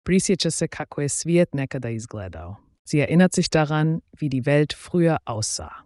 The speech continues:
Ljudi su živjeli u miru i harmoniji. Die Menschen lebten in Frieden und Harmonie. Ali sada stalno postoje opasnost i brige. Aber jetzt gibt es ständig Gefahr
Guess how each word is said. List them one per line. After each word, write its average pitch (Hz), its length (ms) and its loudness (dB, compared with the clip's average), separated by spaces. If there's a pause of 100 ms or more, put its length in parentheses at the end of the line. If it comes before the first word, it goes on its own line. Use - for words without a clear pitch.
(280)
Ljudi 190 240 2
su 160 160 -2
živjeli 151 420 2
u 120 80 -2
miru 143 380 0
i 127 60 -6
harmoniji. 107 680 -8 (360)
Die 139 80 -4
Menschen 165 380 2
lebten 151 340 0
in 117 140 -6
Frieden 165 640 -4
und 147 160 -8
Harmonie. 117 600 -6 (300)
Ali 147 180 -2
sada 151 240 0
stalno 202 420 2
postoje 151 380 -2
opasnost 135 540 -6
i 110 40 -8
brige. 113 380 -8 (440)
Aber 147 160 -2
jetzt 160 240 2
gibt - 180 -4
es - 160 -2
ständig 170 460 0
Gefahr 127 560 -4